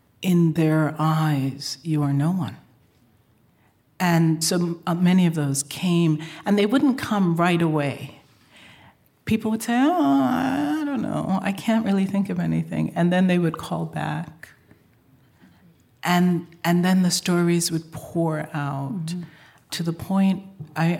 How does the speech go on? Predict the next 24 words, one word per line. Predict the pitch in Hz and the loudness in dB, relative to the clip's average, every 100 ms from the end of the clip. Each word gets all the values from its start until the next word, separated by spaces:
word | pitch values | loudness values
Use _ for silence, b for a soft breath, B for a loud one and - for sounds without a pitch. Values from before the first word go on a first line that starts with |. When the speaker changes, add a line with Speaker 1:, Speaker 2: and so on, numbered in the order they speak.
| 175 | 2
Speaker 1:
I | 175 | 2
remember | 175 180 | 2 2
I, | 165 156 156 - 160 | 0 0 -2 -4 -4
I | 160 160 | -2 0
asked | 160 160 | -2 -4
a | |
friend | 160 - 160 160 | -10 -4 -2 -2
who's | 156 147 147 | -2 -4 -4
a | 160 | -6
lawyer | 156 151 156 156 156 151 151 156 B B B B - | -6 -4 -2 0 -2 -2 -4 -8 B B B B -6
in | 151 147 | 0 2
Los | 151 147 | 2 0
Angeles, | 156 151 156 139 | 0 0 0 -2
and | 165 175 | 0 2
he | 208 | 2
says, | 220 208 - B B B | 2 -2 -4 B B B
you | 220 | 2
know, | 196 | 4
he's | 208 - | 4 2
this | 220 | 0
guy | - - 151 165 165 156 143 147 | -2 0 2 2 2 2 2 0
who | 143 | 0
is, | 143 135 - | 0 -2 -8
like, | 120 120 - | -10 -10 -12